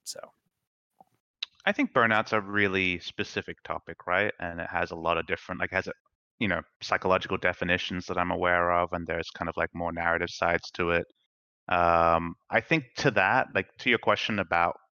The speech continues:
Speaker 2: this impression of kinda, like, the one long season and what it means, it does mean that every one game theoretically means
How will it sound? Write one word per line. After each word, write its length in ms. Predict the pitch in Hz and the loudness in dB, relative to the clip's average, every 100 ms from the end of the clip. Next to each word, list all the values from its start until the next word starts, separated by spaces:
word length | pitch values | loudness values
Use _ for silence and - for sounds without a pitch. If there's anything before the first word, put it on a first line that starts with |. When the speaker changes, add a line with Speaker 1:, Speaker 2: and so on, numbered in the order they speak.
| _ _ - | _ _ -4
Speaker 2:
this 160 | 107 | -2
impression 560 | 113 104 101 98 - 95 | -2 0 0 0 0 0
of 180 | 90 - | 0 0
kinda, 140 | 98 | 0
like, 160 | 90 - | 0 0
the 80 | 92 | 0
one 300 | 90 87 90 | 0 0 2
long 220 | 90 87 | 0 -2
season 460 | - 87 87 92 90 | -8 -10 -8 -8 -8
and 100 | 87 | -6
what 100 | 87 | -6
it 60 | 85 | -6
means, 500 | 90 101 143 - - _ _ _ | -4 -4 -4 -10 -20 _ _ _
it 160 | 135 123 | 0 4
does 220 | 127 127 | 4 6
mean 320 | 117 110 113 | 4 6 6
that 120 | 107 95 | 6 6
every 600 | 95 95 92 87 85 - _ _ _ _ - | 4 2 0 0 -4 -8 _ _ _ _ -8
one 400 | 95 98 98 98 | 2 4 4 2
game 460 | 98 98 110 131 - _ - | 2 2 0 -4 -8 _ 0
theoretically 580 | 113 107 110 - 120 | 2 4 2 0 0
means 500 | - 101 104 104 - | 0 0 0 0 -4